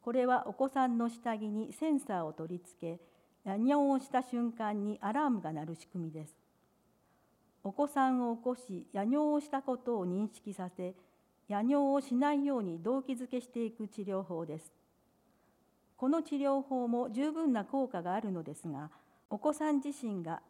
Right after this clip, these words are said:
ご自分で起きられないことが多く、保護者の介助が必要になり、なかなか継続が難しい治療です。夜尿症の遅延は、お子さんの心に傷を残すことが予想されます。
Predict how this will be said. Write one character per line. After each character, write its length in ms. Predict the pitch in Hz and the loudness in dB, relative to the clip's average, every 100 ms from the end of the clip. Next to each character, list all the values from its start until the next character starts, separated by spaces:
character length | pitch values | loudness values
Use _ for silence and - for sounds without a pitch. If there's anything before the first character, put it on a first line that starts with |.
| _ | _
ご 100 | 190 | -6
自 180 | 190 285 | -4 -4
分 220 | 294 277 | 2 2
で 160 | 269 254 | 4 0
起 200 | 202 277 | -2 -2
き 40 | |
ら 120 | 302 | 0
れ 100 | 311 | 0
な 140 | 269 208 | 0 0
い 60 | |
こ 120 | 185 175 | -4 -8
と 140 | 175 | -6
が 160 | 165 180 | -4 -4
多 160 | 180 | -4
く、 320 | 180 - 156 - _ _ _ _ | -8 -14 -14 -16 _ _ _ _
保 100 | 226 | -4
護 140 | 254 | -2
者 140 | 320 254 | 0 0
の 140 | 202 | 0
介 240 | - 247 226 | -2 -2 -2
助 140 | 180 | -4
が 100 | 151 | -6
必 300 | 156 - 247 | -10 -10 -4
要 180 | 247 233 | -2 0
に 120 | 226 | -2
な 100 | 220 | -4
り、 180 | 175 160 _ _ | -6 -12 _ _
な 140 | 196 196 | -6 0
か 100 | 262 | 2
な 160 | 254 | 2
か 180 | 247 233 | 2 -2
継 220 | 233 262 | 0 -2
続 240 | 262 262 247 | 0 -2 0
が 120 | 247 | 0
難 160 | 226 196 262 262 | 0 -2 -2 -2
し 200 | 262 240 | -2 -8
い 40 | 233 | -8
治 120 | 220 | -6
療 200 | 208 196 | -6 -6
で 140 | 180 | -6
す。 160 | 170 - _ _ _ _ _ _ _ _ _ _ _ _ _ _ _ | -10 -14 _ _ _ _ _ _ _ _ _ _ _ _ _ _ _
夜 140 | - 233 | -2 4
尿 240 | 311 330 | 4 4
症 220 | 320 302 | 2 2
の 100 | 277 | 4
遅 220 | 269 269 254 | 2 0 0
延 260 | 247 233 | 0 0
は、 220 | 220 214 - _ | 0 -2 -4 _
お 80 | 185 | -10
子 160 | 220 285 | -2 0
さ 180 | 269 | 2
ん 80 | 254 | 2
の 120 | 254 | 2
心 340 | 254 240 254 214 | -2 -4 -2 -2
に 140 | 165 | -2
傷 260 | - 196 262 | -6 -4 2
を 100 | 285 | 4
残 280 | 269 277 277 | 4 0 -6
す 80 | |
こ 120 | - 202 | -8 -8
と 120 | 175 | -6
が 100 | 156 | -4
予 140 | 160 | -6
想 220 | 175 190 | -6 -6
さ 140 | 185 180 | -6 -6
れ 120 | 175 | -4
ま 160 | 165 | -6
す。 120 | 165 | -8